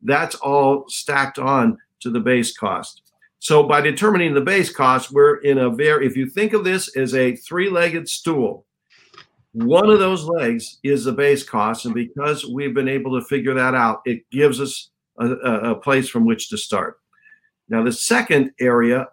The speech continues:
of, uh, our concern is, of course, the state and local share. And, uh, we have, in the DeRolf case, uh, been deemed to, uh, rely, have an over-reliance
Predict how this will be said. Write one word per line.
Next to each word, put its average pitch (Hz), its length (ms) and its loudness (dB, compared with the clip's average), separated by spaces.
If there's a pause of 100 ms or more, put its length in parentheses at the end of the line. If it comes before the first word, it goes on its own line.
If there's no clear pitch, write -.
(260)
of, 123 320 0 (540)
uh, 127 140 -12
our 135 240 2
concern 123 560 2
is, 117 120 -2
of - 80 -16
course, 143 320 2
the 117 80 -6
state 135 360 0
and 123 80 -4
local 117 300 0
share. 110 480 -2 (540)
And, 135 420 2
uh, 120 320 2 (920)
we 151 220 -4
have, 139 520 0
in 127 140 0
the 120 80 2
DeRolf 131 500 0
case, 120 480 -4 (360)
uh, 110 200 -6
been 120 300 2
deemed 165 400 0
to, 120 340 0 (100)
uh, 110 320 -4
rely, 147 720 4
have 131 220 -2
an 131 120 -4
over-reliance 127 920 0